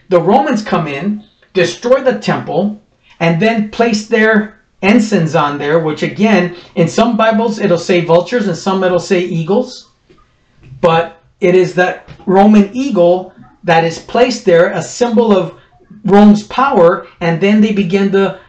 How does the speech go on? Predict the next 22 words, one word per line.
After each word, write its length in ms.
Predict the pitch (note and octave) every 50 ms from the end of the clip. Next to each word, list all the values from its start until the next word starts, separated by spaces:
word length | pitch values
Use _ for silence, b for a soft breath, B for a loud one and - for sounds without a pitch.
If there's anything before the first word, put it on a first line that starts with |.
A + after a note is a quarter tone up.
| B
sacrifice, 800 | - - - F#3 F#3 G3 G3 - - - G3+ G3 G3 F#3 - - -
uh, 420 | F#3 F#3 F3+ F3 E3 D3+ - D#3+
they 200 | D#3 F3+ E3 -
sacri-, 460 | - - - - G#3+ G3+ - G3 - -
make 160 | G3 G3 -
sacrifices 680 | - G#3+ G#3+ G#3+ G#3 - - E3 D#3 D3+ D#3+ D3+ -
for 280 | - F3 E3 E3 E3 D#3+
the 100 | E3+ E3
Greek, 360 | D#3+ E3+ F3+ G3+ G#3+ G#3 -
for 120 | F#3 E3+
the, 360 | D#3 D#3+ D3+ - - - F#3+
uh, 60 | E3 -
their 220 | F3+ F#3+ F#3+ D#3+
gods, 520 | - G3 G#3+ F#3 - - - - - - _ -
the 80 | E3+
Roman 360 | D3+ D#3+ F3+ F#3+ F#3+ F3+ D3+
gods. 420 | B2+ C3 B2 - G#2+ - - - _ _ b b b b b b b _
That 380 | F#3 F#3+ G3+ G#3+ A3 - - G3+
is 200 | F3 D#3+ D3+ -
the 140 | E3 E3
abomination 960 | D#3+ D3+ - - F#3+ F#3 F#3+ G3 G3 G3 F#3 F3+ F3 F3 E3+ - - F3 E3 D#3
that 320 | D#3 - - - - _